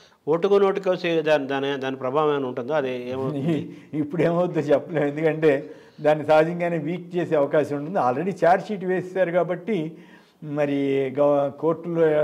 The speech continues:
Speaker 2: ఎప్పుడు వస్తుందో ఏమో చెప్పలేము. ఇప్పటికప్పుడు ఇదే ఏడెనిమిదేళ్ళు అయిపోయింది కదా. So పెద్ద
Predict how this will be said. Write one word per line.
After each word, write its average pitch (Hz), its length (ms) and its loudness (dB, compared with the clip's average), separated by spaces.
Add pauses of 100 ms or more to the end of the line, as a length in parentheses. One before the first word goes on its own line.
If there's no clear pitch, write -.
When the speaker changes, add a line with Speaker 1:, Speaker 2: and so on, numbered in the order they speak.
Speaker 2:
ఎప్పుడు 143 220 -4
వస్తుందో 151 440 0
ఏమో 139 320 -4
చెప్పలేము. 131 600 -6 (460)
ఇప్పటికప్పుడు 123 400 -4
ఇదే 151 540 4
ఏడెనిమిదేళ్ళు 143 500 2
అయిపోయింది 127 480 -4
కదా. 170 120 -12 (520)
So 139 80 -10
పెద్ద 127 360 -10